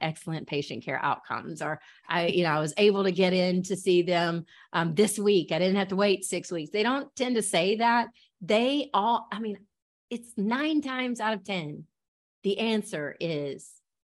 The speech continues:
they listen. They spend time with me. They listen. They know me personally.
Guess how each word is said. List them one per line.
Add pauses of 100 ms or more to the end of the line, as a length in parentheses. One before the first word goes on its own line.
(540)
they
listen. (1120)
They
spend
time
with
me. (600)
They
listen. (1200)
They
know
me
personally.